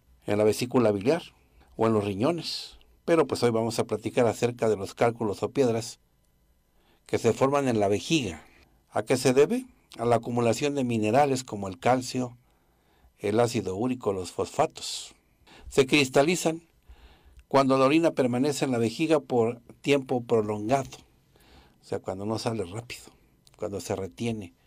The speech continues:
incluso cuando uno se espera para ir al baño, pues se están cristalizando ahí este tipo de minerales que son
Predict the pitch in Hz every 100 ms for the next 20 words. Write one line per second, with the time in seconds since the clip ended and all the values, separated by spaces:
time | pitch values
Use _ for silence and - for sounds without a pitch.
0 | _ _ - 104 113 123 123 113 107 -
1 | - 127 - 98 104 104 92 131 160 156
2 | _ _ _ _ - - 92 - 107 104
3 | - 110 101 - 101 98 - 120 110 107
4 | 113 - _ _ - 98 110 - 113 120
5 | 98 95 95 92 123 156 - 107 - 123
6 | 107